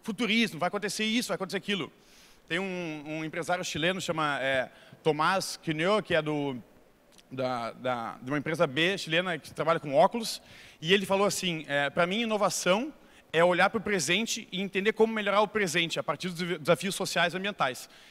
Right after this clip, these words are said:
E aí, fazendo isso, entendendo o que o coletivo pode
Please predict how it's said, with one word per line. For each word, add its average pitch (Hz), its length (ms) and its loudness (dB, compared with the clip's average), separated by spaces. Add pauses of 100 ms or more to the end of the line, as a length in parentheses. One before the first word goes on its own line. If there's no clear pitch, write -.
E 147 100 4
aí, 185 200 6
fazendo 196 420 0
isso, 226 360 -2 (280)
entendendo 208 440 0
o 214 40 -6
que - 140 0
o 262 80 6
coletivo 233 640 0
pode 185 540 2